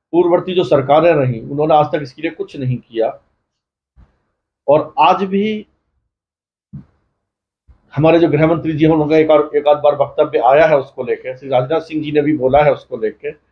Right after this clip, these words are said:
और इस समय चुनाव है, तो मैं उसके लिए कुछ नहीं कहूँगा, लेकिन मुझे लगता है कि जो भी सरकार आगामी आती है,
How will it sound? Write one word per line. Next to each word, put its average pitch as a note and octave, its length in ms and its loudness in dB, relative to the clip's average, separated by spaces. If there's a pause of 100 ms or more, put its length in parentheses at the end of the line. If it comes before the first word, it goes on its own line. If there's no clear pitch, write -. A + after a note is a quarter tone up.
(960)
और C3+ 180 4
इस D3+ 120 0
समय E3+ 180 0
चुनाव E3 400 2
है, E3+ 100 -2
तो E3 140 -8
मैं D#3+ 180 -2
उसके D#3 200 -6
लिए D#3+ 100 -4
कुछ D#3+ 200 -14
नहीं E3 180 -6
कहूँगा, D3 280 0
लेकिन D#3 240 0
मुझे D3 240 0
लगता D#3+ 380 2
है B2 140 0 (500)
कि E3 60 -2
जो D3+ 180 2
भी F#3+ 140 2
सरकार E3 380 2
आगामी C#3 480 0
आती C3+ 440 -4
है, A#2 200 -4